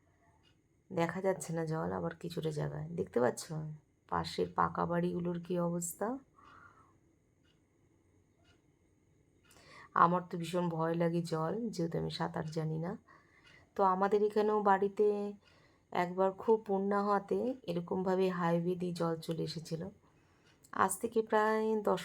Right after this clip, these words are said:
পনেরো বছর আগের কথা আমি তোমাদের বলছি। সত্যি ভয় লাগছিল বাড়িতে থাকতে। দেখো কী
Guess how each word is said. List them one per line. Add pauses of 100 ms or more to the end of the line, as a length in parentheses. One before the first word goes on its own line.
পনেরো
বছর (120)
আগের
কথা
আমি
তোমাদের (100)
বলছি। (220)
সত্যি (100)
ভয়
লাগছিল (120)
বাড়িতে
থাকতে।
দেখো (640)
কী